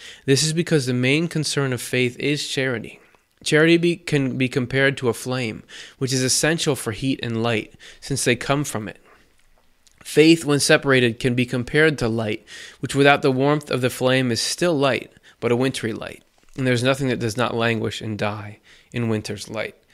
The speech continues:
We're starting to get a little winter's light around here. And yeah, the plants, they can't survive on it. So there it's saying that when faith is in the, when, when ideas are more important than people,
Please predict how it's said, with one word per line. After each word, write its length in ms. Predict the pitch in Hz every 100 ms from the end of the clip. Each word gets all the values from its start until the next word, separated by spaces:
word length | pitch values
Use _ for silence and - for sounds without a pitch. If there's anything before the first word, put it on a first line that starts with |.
| - _ _ _ _
We're 100 | 113
starting 260 | - 123 107
to 60 |
get 120 | 120 117
a 40 |
little 380 | 120 120 117 - 123
winter's 320 | 120 127 120
light 260 | 117 117
around 360 | 117 113 113 110
here. 340 | 113 113 101 - - _ _ _ _ _ _ _ - -
And 160 | 123 139
yeah, 200 | 127 - - 123
the 100 | 123
plants, 460 | 127 127 127 - - _
they 160 | 127 123
can't 320 | 123 139 127
survive 480 | - 135 120 113 110
on 180 | 113 110
it. 80 | - - - - -
So 180 | 151
there 500 | 147 180 202 185 - - _
it's 220 | 147 131 -
saying 640 | - 135 127 123 123 117 - _ _
that 480 | 117 117 113 113 - _ _ _ _ _ _ _ _ _ _ _ _ _ _ _ _ _ _ _
when 580 | 123 131 147 160 170 156 - _ _ _ -
faith 480 | - 160 180 196
is 120 | 175 156
in 120 | 160
the, 260 | 143 123
when, 300 | 131 135 131
when 260 | - 120 117
ideas 640 | 120 117 135 175 175 170
are 140 | - 135
more 180 | 131 131
important 400 | 127 139 123 123
than 140 | 120
people, 500 | - 117 117 107